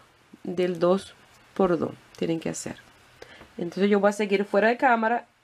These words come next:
haciendo esto y nos vemos aquí ya cuando yo tenga mi borde terminado. Ya terminé mis cinco centímetros o le hice ocho vueltas.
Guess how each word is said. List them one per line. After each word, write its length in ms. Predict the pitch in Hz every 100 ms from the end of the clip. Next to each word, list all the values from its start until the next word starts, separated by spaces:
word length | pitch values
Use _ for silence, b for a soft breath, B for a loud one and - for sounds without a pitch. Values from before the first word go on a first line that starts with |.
| -
haciendo 540 | 170 - 196 214 262
esto 240 | 247 240 233
y 20 |
nos 100 | 202
vemos 240 | 208 214
aquí 220 | 214 254
ya 200 | 220 202
cuando 200 | 208 208
yo 80 | 202
tenga 340 | 202 226 240 240
mi 140 | 196
borde 460 | 180 185 180 190 - -
terminado. 300 | 180 165 165
Ya 120 | 226
terminé 380 | 277 349 339 330
mis 160 | 311 254
cinco 400 | 262 277 285 294
centímetros 760 | 240 208 208 226 233 254 359 359 -
o 380 | 190 190 185 185
le 180 | 185
hice 380 | 190 208 226 220
ocho 300 | - 190 240
vueltas. 560 | 247 247 185 262 349